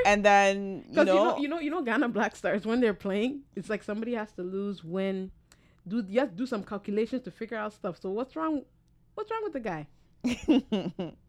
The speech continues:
Speaker 1: Yeah, he said that's, like, all women. So then he asked me, he's like, "Yo, what's your body count?" And
Speaker 2: He
Speaker 1: then I
Speaker 2: should
Speaker 1: was just
Speaker 2: stop, he
Speaker 1: like,
Speaker 2: should stop.
Speaker 1: um,
Speaker 2: Mm-hmm.
Speaker 1: "It's not that high, and you, you're not gonna be multiplying it and dividing anything, 'cause the number I, I say is what it is."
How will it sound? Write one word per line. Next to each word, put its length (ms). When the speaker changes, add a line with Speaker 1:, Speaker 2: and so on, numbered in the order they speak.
Speaker 1:
Yeah, 260
he 120
said 220
that's, 300
like, 220
all 220
women. 400
So 120
then 160
he 100
asked 240
me, 60
he's 100
like, 120
"Yo, 120
what's 220
your 140
body 220
count?" 320
And 160
Speaker 2:
He 60
Speaker 1:
then 120
I 40
Speaker 2:
should 60
Speaker 1:
was 120
just 140
Speaker 2:
stop, 180
he 420
Speaker 1:
like, 80
Speaker 2:
should 100
stop. 260
Speaker 1:
um, 500
Speaker 2:
Mm-hmm. 280
Speaker 1:
"It's 200
not 280
that 140
high, 520
and 240
you, 160
you're 220
not 140
gonna 100
be 100
multiplying 640
it 40
and 100
dividing 400
anything, 320
'cause 140
the 80
number 240
I, 160
I 160
say 440
is 220
what 160
it 100
is." 380